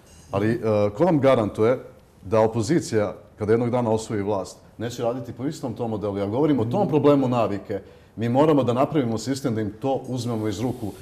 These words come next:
Speaker 1: i D P S-u i bilo kome ko dođe na vlast.
Speaker 2: Žao mi je što ne vidite da se taj sistem može napraviti jedino čestom promjenom vlasti, što jeste i suština
Speaker 1: Apsolutno se
Speaker 2: demokratije,
Speaker 1: slažem.
Speaker 2: a ne, a,
Speaker 1: Apsolutno.
Speaker 2: vladavinama od po trideset i kusur godina,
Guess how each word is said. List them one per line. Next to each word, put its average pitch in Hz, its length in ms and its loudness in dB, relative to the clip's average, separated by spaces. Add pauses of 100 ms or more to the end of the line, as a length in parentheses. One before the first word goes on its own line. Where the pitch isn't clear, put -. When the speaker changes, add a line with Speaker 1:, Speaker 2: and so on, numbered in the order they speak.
(140)
Speaker 1:
i 98 80 -4
D 120 220 6
P 139 240 0
S-u 143 140 -6
i - 20 -4
bilo 135 280 -2
kome 147 260 -2
ko 131 80 -6
dođe 104 300 -2
na 92 80 -10
vlast. 98 320 -8
Speaker 2:
Žao 117 80 -10
mi 123 80 -10
je 123 40 -12
što 127 160 -14
ne 135 100 -8
vidite 139 380 -8
da 139 60 -4
se - 140 -12
taj 135 200 -8
sistem 147 380 -8
može 139 180 -10
napraviti 139 560 -8
jedino 143 320 -4
čestom 127 600 -2
promjenom 107 520 -2
vlasti, 110 360 -6
što - 180 -8
jeste 135 260 -4
i - 20 -2
suština 127 400 -8
Speaker 1:
Apsolutno 98 340 -8
se 135 60 -4
Speaker 2:
demokratije, 147 440 0
Speaker 1:
slažem. 139 520 4
Speaker 2:
a 127 120 -2
ne, 143 320 -2 (120)
a, 104 100 0
Speaker 1:
Apsolutno. 139 320 4
Speaker 2:
vladavinama 147 680 4
od 143 200 2
po 135 120 2
trideset 139 640 -2
i 127 40 -16
kusur 131 400 -4
godina, 131 420 0